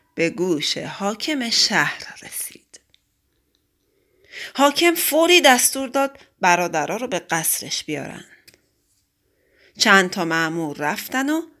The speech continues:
برادرها رو پیش حاکم آوردن. حاکم با عصبانیت به اونا گفت: «شنیدم یه گنج پیدا کردین. همین الان برین و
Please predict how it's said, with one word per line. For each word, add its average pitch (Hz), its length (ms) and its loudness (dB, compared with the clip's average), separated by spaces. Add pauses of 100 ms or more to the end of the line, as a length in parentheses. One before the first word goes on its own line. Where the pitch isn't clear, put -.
(160)
برادرها 147 600 -4
رو 285 200 -6 (300)
پیش 320 300 -2
حاکم 151 560 -4
آوردن. - 520 -14 (2000)
حاکم 214 560 -4 (240)
با 170 120 4
عصبانیت 151 840 -2
به 170 60 -4
اونا 151 240 -4
گفت: 226 340 -6 (500)
«شنیدم 160 640 2
یه 247 120 2
گنج 185 440 2
پیدا 320 240 4
کردین. 202 580 -2 (520)
همین 311 440 6
الان 247 300 4
برین 247 260 2
و 240 100 -2